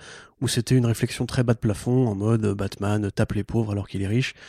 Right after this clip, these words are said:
Ce qui est un commentaire, euh, vraiment totalement, totalement idiot et qui oublie que c'est un univers de fiction qui est régi par des règles de fiction qu'on peut pas forcément adapter à la réalité, mais c'est un point de vue d'une terre parallèle qui, du coup, effectivement, se défend.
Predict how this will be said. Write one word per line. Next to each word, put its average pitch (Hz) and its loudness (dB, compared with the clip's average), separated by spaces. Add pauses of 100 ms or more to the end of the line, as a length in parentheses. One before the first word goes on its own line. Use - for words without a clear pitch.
(680)
Ce - -18
qui - -4
est 120 2
un 117 2
commentaire, 117 2
euh, 107 2
vraiment 110 2
totalement, 120 2
totalement 127 0
idiot 127 2
et - -8
qui - -8
oublie 120 4
que 120 0
c'est 113 -4
un 104 0
univers 120 4
de 120 4
fiction - 2
qui 117 -4
est - -4
régi 110 -2
par 113 0
des 107 2
règles 113 4
de 117 2
fiction 120 -2
qu'on - -18
peut - -10
pas 123 -2
forcément 117 -2
adapter 117 0
à 117 0
la 110 0
réalité, 110 0
mais 160 4
c'est - -4
un 143 0
point 127 0
de 123 2
vue 120 0 (560)
d'une 131 2
terre 117 2
parallèle 107 2
qui, - -12
du 110 -6
coup, 110 -4
effectivement, 104 -4
se 101 -10
défend. 113 0